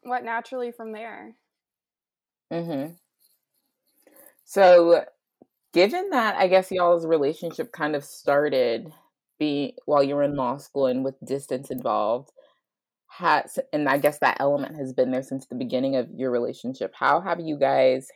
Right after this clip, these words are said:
Speaker 2: handled the long distance? Like, what are some of the things that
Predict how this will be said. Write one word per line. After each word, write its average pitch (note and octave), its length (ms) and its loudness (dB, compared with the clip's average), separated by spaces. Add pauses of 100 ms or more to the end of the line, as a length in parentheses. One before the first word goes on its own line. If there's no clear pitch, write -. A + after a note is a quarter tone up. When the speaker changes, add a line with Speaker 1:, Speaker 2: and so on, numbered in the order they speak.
(140)
Speaker 2:
handled C3+ 460 0
the C3 200 -2
long B2 380 -6
distance? B2 540 -6
Like, B2+ 200 -2
what B2+ 120 6
are C#3 140 2 (140)
some C3+ 240 -4
of C3+ 80 -2
the A#2+ 140 -8
things B2+ 420 -8
that - 240 -2